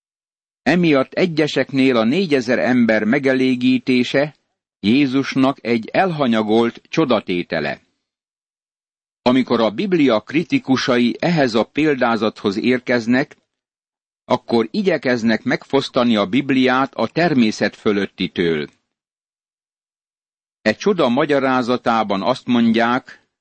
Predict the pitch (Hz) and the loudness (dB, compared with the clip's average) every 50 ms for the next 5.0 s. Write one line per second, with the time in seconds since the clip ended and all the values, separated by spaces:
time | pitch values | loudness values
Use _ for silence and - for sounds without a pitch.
0 | _ _ _ _ _ _ - 110 95 95 110 151 170 135 139 131 123 113 - - | _ _ _ _ _ _ -4 -2 -2 -2 -2 -2 0 0 0 0 0 0 -4 -8
1 | - - 117 127 113 117 110 104 101 - - 185 214 - 160 127 107 123 110 78 | -4 -2 -2 0 0 0 -2 -2 -4 -2 -2 -2 0 0 -4 -2 -2 -2 -2 0
2 | 110 127 123 117 107 104 104 101 98 104 127 165 160 135 135 127 127 123 123 113 | 0 0 0 2 2 2 0 0 0 0 0 0 0 0 0 2 2 0 0 0
3 | 110 113 117 113 - - 120 107 107 - - 117 101 - - 117 120 - - 117 | 0 0 0 0 0 -2 -2 -2 -2 -2 -2 -4 -4 -2 -2 -4 -2 0 0 0
4 | 107 107 101 95 95 95 90 92 101 107 117 117 117 117 113 110 123 139 160 - | 0 0 -2 -2 -2 -2 0 0 0 0 2 2 0 0 0 0 0 0 0 -4